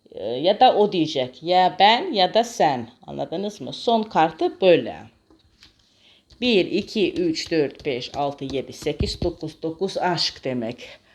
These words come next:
Aşk kapınıza çalıyor. Yalnız kişilere söylüyorum. Kova burcu.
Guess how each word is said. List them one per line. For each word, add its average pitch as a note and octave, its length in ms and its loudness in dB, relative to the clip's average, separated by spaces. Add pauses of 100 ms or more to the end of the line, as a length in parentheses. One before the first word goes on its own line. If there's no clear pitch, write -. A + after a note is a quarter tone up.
(300)
Aşk - 520 0
kapınıza D3+ 560 -6
çalıyor. D3+ 580 -2
Yalnız C#3+ 440 -6
kişilere C#3 520 -8
söylüyorum. C3 720 -8
Kova D3 360 -4
burcu. C3 500 -4